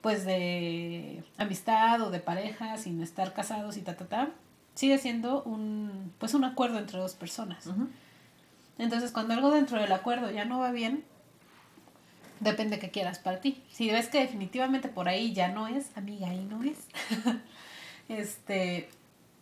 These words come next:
Speaker 1: pues ya, o sea, simplemente, como tú dices, ser tajante y darlo por terminado. Si tú dices, "Bueno, es que sí es una persona que creo que vale la pena por la razón que sea y quiero continuar ahí", bueno,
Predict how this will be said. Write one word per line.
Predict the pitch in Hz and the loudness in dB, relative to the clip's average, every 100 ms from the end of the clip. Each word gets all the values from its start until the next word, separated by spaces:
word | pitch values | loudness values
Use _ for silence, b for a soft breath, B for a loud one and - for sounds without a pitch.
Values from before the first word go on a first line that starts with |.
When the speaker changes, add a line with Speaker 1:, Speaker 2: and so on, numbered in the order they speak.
| - | 2
Speaker 1:
pues | 339 311 | 6 6
ya, | 370 349 - | 4 0 -4
o | 233 | -6
sea, | 233 226 | -2 2
simplemente, | 262 262 247 240 254 269 | 2 2 0 -2 -2 -2
como | 240 202 | -2 -4
tú | 214 | -4
dices, | 208 170 | -6 -6
ser | 208 | -6
tajante | 214 240 262 269 294 294 | -4 0 0 2 2 2
y | 196 - - | -2 -8 -2
darlo | 185 185 190 | 2 2 -2
por | - | -10
terminado. | 165 156 160 156 - B B B B B B - | -8 -6 -6 -8 -14 B B B B B B -12
Si | - 208 | -6 0
tú | 269 277 | 6 8
dices, | 277 277 196 185 | 6 4 0 -2
"Bueno, | 190 202 175 165 | -4 -4 -2 -2
es | 175 | -4
que | 220 220 - - - | -8 -8 -14 -20 -20
sí | - 262 | -4 0
es | 262 277 | 2 4
una | 277 - | 4 4
persona | 202 220 220 214 | -2 -6 -4 -6
que | 180 | -6
creo | 190 190 | -4 -6
que | 214 202 185 | -4 -4 0
vale | 196 208 | 0 2
la | 208 180 | 0 -2
pena | 190 190 190 196 190 - - - - | -2 -2 -2 -4 -10 -20 -20 -20 -8
por | 180 175 175 - - - - - _ - - - | -6 -4 -8 -20 -20 -20 -20 -20 _ -20 -20 -4
la | 220 | 2
razón | 202 202 202 269 | 4 4 2 -2
que | 277 | -2
sea | - 220 214 208 | 0 2 2 2
y | 202 | -4
quiero | 220 214 | -4 -4
continuar | 208 185 180 196 | -4 -6 -4 0
ahí", | 196 214 | 0 0
bueno, | 214 180 | -2 -4